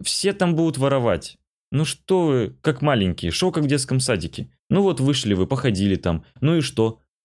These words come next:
Хор-, вот х-, нравится вам щас сидеть тут, да? М, вот.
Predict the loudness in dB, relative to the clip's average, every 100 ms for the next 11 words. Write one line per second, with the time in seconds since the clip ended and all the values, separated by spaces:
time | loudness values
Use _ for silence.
0 | _ -4 -2 2 0 0 -2 -2 0 2
1 | 2 2 2 2 2 0 -2 -2 0 -2
2 | -2 -6 -6 _ -4 0 0 -4 _ _
3 | _ _ _ _ _ _ _ _ _ _
4 | -2 0 2 2 2 2 0